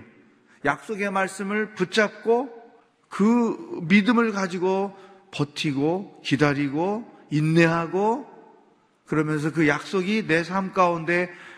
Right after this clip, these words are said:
성취되기를 계속 기도하는 이유, 하나님은 말씀하시는 대로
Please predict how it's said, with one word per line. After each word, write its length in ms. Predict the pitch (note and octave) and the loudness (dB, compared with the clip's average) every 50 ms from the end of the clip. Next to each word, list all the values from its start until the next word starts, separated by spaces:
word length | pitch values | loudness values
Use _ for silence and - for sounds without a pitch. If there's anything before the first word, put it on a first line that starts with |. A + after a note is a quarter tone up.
| - - _ - | -20 -20 _ -14
성취되기를 1120 | - - A3 A#3 A#3 A3 - A#3 A3 F#3+ G3 F3+ E3 D#3+ E3+ D#3+ F#3 F#3+ F#3+ - - - | -10 -6 -4 -4 -2 -2 -2 -2 0 2 2 2 2 0 0 2 2 2 2 0 -4 -10
계속 600 | - G#2+ F#2+ A#2 C3 C#3+ D3 E3+ D#3+ E3+ D#3+ - | -10 -6 -4 -2 0 0 0 0 0 -2 -4 -2
기도하는 560 | - E3 D3+ C#3 D#3 D3 C#3 C#3 D3+ D#3 C#3+ | 0 0 2 2 2 2 2 0 -4 -4 -4
이유, 260 | C3 A#2 A2 A2 G#2+ A2+ - - _ _ _ _ _ _ _ _ _ _ _ _ _ _ _ | -4 -4 -4 -6 -8 -10 -16 -20 _ _ _ _ _ _ _ _ _ _ _ _ _ _ _
하나님은 460 | - - C3+ B2 A2+ A2 G#2+ B2 C3+ C3 | -10 -6 -4 -2 -2 -2 -2 -4 -6 -6
말씀하시는 760 | A#2+ G#2+ A2 A2+ - - C#3 B2 A#2 A2 - A#2+ A2 G#2 F#2+ | -4 -6 -6 -6 -6 -6 -6 -6 -6 -6 -6 -6 -6 -8 -8
대로 300 | G2 G2+ B2 D3+ F3 | -8 -8 -8 -8 -10